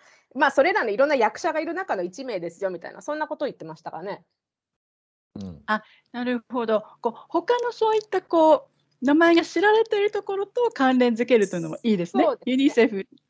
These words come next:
Speaker 3: と、とかと一緒に
Speaker 1: そうそうそうそう。
Speaker 3: っていうね、支援する。ええ。
Speaker 1: ただね、すごくね、困っ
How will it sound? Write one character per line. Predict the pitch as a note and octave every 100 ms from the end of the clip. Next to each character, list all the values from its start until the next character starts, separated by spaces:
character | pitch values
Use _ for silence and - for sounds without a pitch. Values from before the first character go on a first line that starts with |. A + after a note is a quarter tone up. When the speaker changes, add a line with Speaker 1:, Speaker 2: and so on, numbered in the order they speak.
| _
Speaker 3:
と、 | - E4 D4 -
と | C4+
か | C4 B3
と | A3+
一 | A#3+
緒 | - B3 A#3+
に | D#4+ - _ _
Speaker 1:
そ | - A4
う |
そ | G#4
う |
そ | F4+
う | E4+
そ | E4+
う。 |
Speaker 3:
っ | E4
て |
い | G#3+
う |
ね、 |
支 |
援 | G3+ A#3
す | A3+
る。 | G3 G#3+
え | G3+ G3 E3
え。 | _ _
Speaker 1:
た | G4+
だ | F#4+
ね、 | D4
す | C4+ D#4+
ご | G#4
く | C#4+
ね、 | A#3
困 | D4+
っ | D#4+